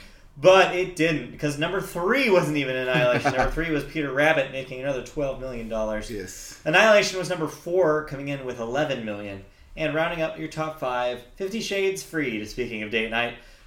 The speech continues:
Speaker 1: f-, with another
Speaker 2: <laughs>
Speaker 1: seven million dollars.
Speaker 2: Yes.
Speaker 1: That was your box office. Next week,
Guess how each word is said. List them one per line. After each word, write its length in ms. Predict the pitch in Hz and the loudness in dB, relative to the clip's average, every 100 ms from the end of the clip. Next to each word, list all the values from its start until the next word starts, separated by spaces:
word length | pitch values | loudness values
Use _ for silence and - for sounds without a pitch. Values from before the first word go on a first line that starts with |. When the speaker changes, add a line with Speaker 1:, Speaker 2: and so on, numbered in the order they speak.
| - 147 | -12 -6
Speaker 1:
f-, 80 | |
with 260 | 143 131 127 | -2 0 0
another 320 | 120 127 135 | 2 2 2
Speaker 2:
<laughs> 20 | 131 | 4
Speaker 1:
seven 580 | - - 160 139 113 | 4 6 6 6 4
million 360 | 101 110 107 107 | 2 -2 -2 -4
dollars. 680 | 104 92 90 87 90 - - | -4 -4 -6 -10 -12 -12 -8
Speaker 2:
Yes. 560 | 104 92 92 - - - | -6 -6 -8 -12 -14 -6
Speaker 1:
That 120 | 180 | -2
was 100 | 196 | 0
your 100 | 190 | 0
box 340 | 165 196 190 196 | 4 4 4 4
office. 480 | 185 185 190 185 | 2 4 0 -2
Next 460 | 151 143 220 269 - | -4 0 0 0 -6
week, 400 | 135 127 131 - | -6 -8 -10 -18